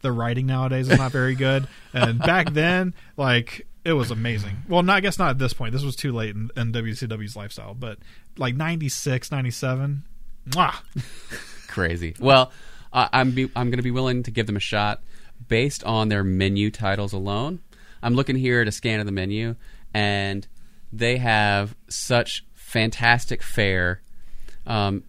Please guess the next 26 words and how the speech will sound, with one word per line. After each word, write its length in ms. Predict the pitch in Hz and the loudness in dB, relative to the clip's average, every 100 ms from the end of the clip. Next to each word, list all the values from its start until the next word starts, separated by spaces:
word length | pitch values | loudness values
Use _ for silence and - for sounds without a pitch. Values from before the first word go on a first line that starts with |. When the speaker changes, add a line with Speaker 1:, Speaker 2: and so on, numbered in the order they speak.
| - - - - | -16 -18 -10 0
Speaker 2:
well, 200 | 127 - | 0 2
well, 140 | 117 113 | -2 0
first 300 | 208 196 131 | 2 2 4
off, 220 | 110 - | 2 0
you 60 | |
should 140 | 107 107 | -6 -2
note 260 | 107 104 | 0 0
that 200 | 104 95 - | 0 -2 0
instead 320 | 110 - 127 | -4 -2 0
of 100 | 110 | -2
saying 420 | - 104 95 95 | 0 0 2 0
normal 260 | 98 95 92 | -2 -2 -2
things 280 | 95 95 87 | -4 -6 -6
like 180 | 82 - - - - | -8 -10 -20 -14 -4
appetizer 1000 | 98 101 - 92 98 95 92 87 82 85 - - - - | -4 -4 -2 0 0 0 -2 0 -2 -4 -8 -20 -20 -10
or, 60 | 98 | -4
or, 260 | 90 85 85 - - | -2 -2 -6 -14 -12
uh, 200 | 80 82 - - - _ _ - | -10 -10 -14 -20 -20 _ _ -4
entree, 720 | 95 98 - 98 87 85 92 - - - - | 0 0 -2 0 0 0 -4 -10 -20 -18 -6
they 380 | 101 101 98 | 0 2 2
have 500 | 98 95 90 90 87 - - - - | 2 2 4 2 0 -6 -20 -8 2
undercard 800 | 117 104 - 92 87 85 78 78 - - - 101 | 4 4 4 4 6 4 0 -6 -12 -18 -12 -4
and 400 | 92 87 85 80 - - | 0 0 -2 -6 -12 0
main 320 | 110 123 120 | 2 4 4
event, 640 | 107 104 117 104 - - - - - - - | 2 4 4 4 0 -6 -10 -18 -20 -18 -12
and 560 | - 98 92 90 90 - | -4 0 2 0 -2 -4